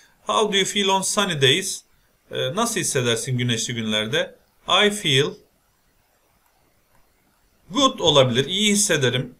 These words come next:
e, enerjik olabilir, happy olabilir, değil mi? Olumlu şeylerden herhangi biri olabilir. Mesela I feel happy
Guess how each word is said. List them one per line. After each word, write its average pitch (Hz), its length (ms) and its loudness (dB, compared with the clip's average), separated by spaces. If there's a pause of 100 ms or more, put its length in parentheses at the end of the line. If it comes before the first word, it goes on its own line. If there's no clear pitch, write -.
(120)
e, 135 80 -2
enerjik 190 800 0
olabilir, 127 520 2
happy 190 260 4
olabilir, 139 440 4
değil 240 100 -4
mi? 247 60 0
Olumlu 240 500 2 (180)
şeylerden 180 520 2
herhangi 190 540 2
biri 196 100 2
olabilir. 185 360 4
Mesela 180 420 2
I 165 60 0
feel 202 180 0
happy 214 380 2